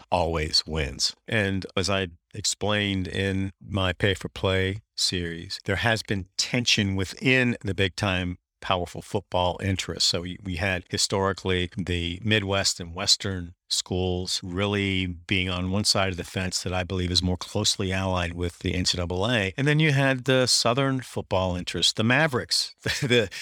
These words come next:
the interests that have really forced change in college sports from consolidating power under the N C double A umbrella to the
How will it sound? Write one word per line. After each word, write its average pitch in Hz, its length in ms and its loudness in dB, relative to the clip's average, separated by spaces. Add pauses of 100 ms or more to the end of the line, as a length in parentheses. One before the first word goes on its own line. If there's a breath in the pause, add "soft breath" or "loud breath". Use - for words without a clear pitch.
(120)
the 117 120 -2
interests 147 300 2
that 123 160 4
have 110 160 2 (260 loud breath)
really 127 300 4
forced - 720 0
change 101 440 0
in 90 120 -2
college 90 400 -2
sports 90 640 -2
from 92 420 -2 (180)
consolidating 113 640 4
power 107 360 2
under 104 160 0
the 98 100 -2
N 104 120 0
C - 100 0
double 98 240 2
A 95 80 2
umbrella 92 460 2
to 92 340 0 (460)
the 87 520 2